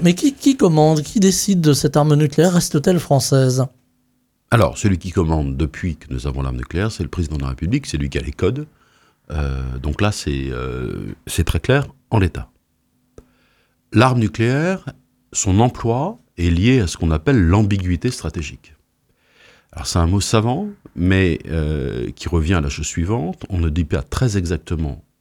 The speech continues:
Speaker 2: lors-, euh, le, le, notre doctrine en termes d'emploi, de façon à ce que le flou demeure, et que la valeur de la dissuasion, c'est-à-dire ce flou qui fait qu'ils ont l'arme, mais quand est-ce qu'ils l'utilisent, on ne sait pas,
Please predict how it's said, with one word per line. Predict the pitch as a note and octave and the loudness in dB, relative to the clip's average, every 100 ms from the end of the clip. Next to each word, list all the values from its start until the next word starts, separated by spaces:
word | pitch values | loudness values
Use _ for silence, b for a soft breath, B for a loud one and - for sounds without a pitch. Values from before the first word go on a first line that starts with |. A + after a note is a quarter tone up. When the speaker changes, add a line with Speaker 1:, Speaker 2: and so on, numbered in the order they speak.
| _ | _
Speaker 2:
lors-, | D2 F2 E2 - - | -2 -2 -2 -12 -12
euh, | D#2 A#1+ | -10 -10
le, | B1+ C#2 | -6 -6
le, | B1+ D2+ C2+ G#1 B1 - b b b b _ _ _ - _ | -4 -4 -4 -6 -10 -12 b b b b _ _ _ -20 _
notre | F#2 A2 A2+ | 4 4 4
doctrine | G#2 - - G2+ D#2+ | 2 0 -2 0 -2
en | |
termes | C#2 D2 C#2+ | -2 -2 0
d'emploi, | D2+ C#2+ A2+ C3+ G#3+ G#3+ | -2 -2 -2 -2 -2 -4
de | F2+ | -6
façon | - D2+ A#2 | -6 -6 -2
à | E2 | -4
ce | - | -2
que | |
le | D#2+ D#2+ | -2 -2
flou | - A#2 F2 | -2 0 2
demeure, | D#2+ F#2 D#3+ A3 - b b b b | 2 0 -2 -6 -10 b b b b
et | - - | 2 4
que | A#2+ | 6
la | G#2+ F2+ | 6 6
valeur | F2 A#2+ D3 C3+ | 6 6 6 4
de | F2 | 2
la | E2 E2 | 2 2
dissuasion, | F2 - F2+ E3+ A3+ | 0 2 0 0 -8
c'est-à-dire | - D#2 E2 G2 - | -8 -4 0 -2 -2
ce | - - - | -10 -12 -6
flou | D2+ - - A#2+ | -6 -2 0 0
qui | - | 0
fait | - G#2 A#2 | -2 0 0
qu'ils | - A2+ F#2 D#2 | 2 2 2 0
ont | E2 | 0
l'arme, | D2+ E2+ G#2 A2+ C#2+ | 2 2 0 -4 -4
mais | C#2+ | -6
quand | - E2+ | -6 -8
est-ce | E2 | -6
qu'ils | E2+ | -4
l'utilisent, | D#2 C#2+ D2 F2 | -4 -2 -4 -4
on | |
ne | D#2 | -6
sait | D2 | -8
pas, | C#2+ F2+ - | 0 0 0